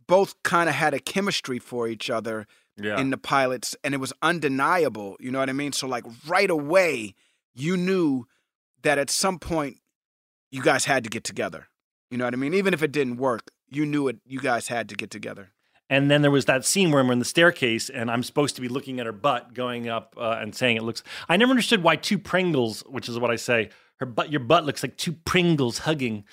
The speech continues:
Speaker 2: I never knew why
Speaker 1: Because
Speaker 2: that was.
Speaker 1: they curve, 'cause it's a little, okay, so a Pringle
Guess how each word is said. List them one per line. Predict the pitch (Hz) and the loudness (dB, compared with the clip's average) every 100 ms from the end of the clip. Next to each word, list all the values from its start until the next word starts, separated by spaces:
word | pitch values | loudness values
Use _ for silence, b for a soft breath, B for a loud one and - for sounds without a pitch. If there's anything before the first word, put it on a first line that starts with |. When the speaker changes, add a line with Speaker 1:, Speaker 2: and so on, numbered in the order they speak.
| b b b b | b b b b
Speaker 2:
I | 135 | -6
never | 165 165 | -4 -4
knew | 151 156 | -2 2
why | 143 | 4
Speaker 1:
Because | 165 156 | 4 2
Speaker 2:
that | |
was. | 139 135 | 0 -2
Speaker 1:
they | - | 2
curve, | 180 175 127 104 - _ | 4 6 4 -2 -16 _
'cause | - 135 | -8 -6
it's | 127 | -6
a | 147 | -2
little, | 147 143 120 - _ 139 | -2 -2 -4 -16 _ -8
okay, | 135 131 | -4 -4
so | - 123 | -2 -6
a | |
Pringle | - - 202 180 131 123 | -6 -6 -6 -4 -6 -6